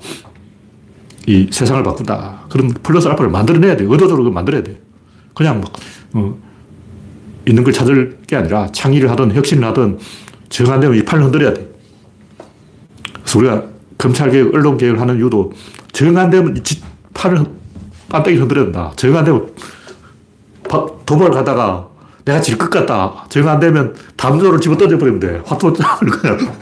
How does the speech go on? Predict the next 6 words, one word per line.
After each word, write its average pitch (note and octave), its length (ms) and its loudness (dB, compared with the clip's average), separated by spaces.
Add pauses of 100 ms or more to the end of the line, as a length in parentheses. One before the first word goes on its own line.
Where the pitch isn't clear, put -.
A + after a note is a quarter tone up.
(140)
던져버리고 A#2+ 640 2 (280)
나가리! G3+ 380 4
<laughs> - 540 -4
이 F3+ 100 0
판은 G3+ 280 4
나가리야! F3 640 2